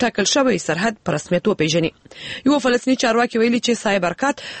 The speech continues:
د امریکا د بهرنیو چارو وزیر ته ویلي چې فلسطینیان بیرته د سولې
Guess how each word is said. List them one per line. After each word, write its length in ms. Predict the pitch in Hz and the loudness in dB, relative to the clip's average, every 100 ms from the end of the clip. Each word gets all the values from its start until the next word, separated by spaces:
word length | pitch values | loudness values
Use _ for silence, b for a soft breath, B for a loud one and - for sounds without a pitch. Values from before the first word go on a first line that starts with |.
| - | 0
د 120 | 233 - | 0 2
امریکا 260 | 269 269 277 | 0 0 0
د 100 | 247 | 0
بهرنیو 380 | 233 233 254 247 247 | 0 2 2 2 0
چارو 200 | 233 208 | 0 0
وزیر 220 | 202 233 | 0 0
ته 100 | 202 | 2
ویلي 200 | 196 233 | 2 2
چې 240 | 220 233 240 | 2 0 0
فلسطینیان 580 | 185 175 196 220 240 233 | -2 -2 0 2 2 2
بیرته 240 | 302 233 240 B B - | 2 0 -4 B B -2
د 120 | 262 | 2
سولې 160 | 339 | 2